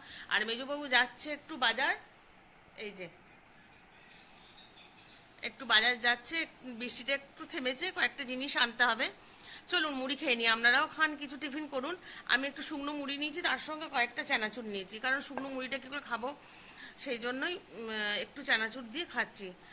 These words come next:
জানি না কি হবে, পেটে একটু লাগছে। আহ, ইলিশ মাছ, আহ, ঝালদার, উম, ঝোলটা বেশি খেয়ে নিয়েছি নাকি,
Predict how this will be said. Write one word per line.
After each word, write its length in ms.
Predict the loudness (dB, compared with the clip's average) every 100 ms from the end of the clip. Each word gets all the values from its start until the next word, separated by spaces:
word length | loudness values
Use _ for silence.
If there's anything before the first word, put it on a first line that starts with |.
| -20 0
জানি 200 | 2 4
না 120 | 0
কি 140 | -4 -4
হবে, 220 | -2 -2
পেটে 300 | -2 -2 -4
একটু 320 | -4 -10 -4
লাগছে। 540 | 2 2 0 -8 -8 -10 -16 -20 -18 -6
আহ, 500 | 0 2 0 -4 -8
ইলিশ 560 | -4 -2 -2 -4 -6 0
মাছ, 340 | 0 0 -2
আহ, 600 | -2 0 -2 -6 -12 -12
ঝালদার, 500 | 0 2 4 6 4 4 -8
উম, 160 | -10 -4 -2 -2
ঝোলটা 420 | -4 -2 0 0
বেশি 240 | 0 -2 -4
খেয়ে 160 | -4 -4
নিয়েছি 340 | -4 -6 -4
নাকি, 460 | -2 -2 -4 -6